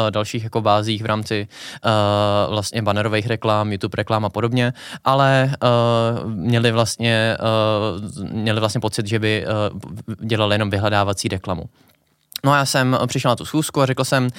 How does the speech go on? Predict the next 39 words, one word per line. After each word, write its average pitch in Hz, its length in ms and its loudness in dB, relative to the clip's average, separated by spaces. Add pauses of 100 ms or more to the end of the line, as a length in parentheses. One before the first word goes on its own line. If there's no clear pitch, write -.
(220)
„Super, 143 300 -2
Google 127 280 2
Ads 123 120 -2
můžou 117 240 0
být 117 140 0
zajímavý,“ 123 420 0
chvíli 117 260 -2
jsme 117 120 -4
si 135 120 -2
o - 20 0
nich 120 120 -2
povídali, 113 540 0 (260)
ale 113 220 2
potom 117 280 0
jsem 127 140 0
jim 123 120 2
ukázal, 120 440 2
„Dobře, 113 240 0
tady 113 200 0
je 113 80 4
třeba 131 220 0
LinkedIn 107 680 0
a 110 320 2
tam 113 260 -2
vy 117 160 2
nefigurujete 113 640 0
tak, 113 180 0
jak 113 100 -2
byste 117 280 -2
mohli, 120 320 0 (260)
protože 110 340 -2
tam 110 120 0
si 117 120 -2
můžete 113 320 -2
toho 113 200 -2
konkrétního 110 560 -2
zákazníka 110 520 0
jako 113 160 0
najít. 120 320 0